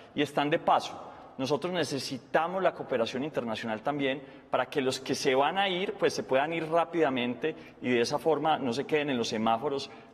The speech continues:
pidiendo plata en una crisis humanitaria gigante que tenemos, pero también reconocer cuáles se van a quedar en Medellín, porque algunos se van a quedar acá porque tienen familias aquí. Lo que hay que hacer con esos es legalizarlo,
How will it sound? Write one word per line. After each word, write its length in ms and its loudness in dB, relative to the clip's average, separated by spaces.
pidiendo 340 2
plata 600 -2
en 140 0
una 140 0
crisis 360 -2
humanitaria 520 -2
gigante 360 -4
que 100 -6
tenemos, 460 -4
pero 180 4
también 240 0
reconocer 680 2
cuáles 380 4
se 140 -2
van 180 4
a 80 -6
quedar 280 2
en 100 -2
Medellín, 420 -2
porque 180 -2
algunos 320 0
se 60 0
van 120 2
a 60 0
quedar 260 2
acá 280 0
porque 180 -6
tienen 220 -4
familias 500 -2
aquí. 240 -12
Lo 100 4
que 60 2
hay 80 2
que 100 -2
hacer 380 0
con 160 2
esos 240 0
es 160 -2
legalizarlo, 840 0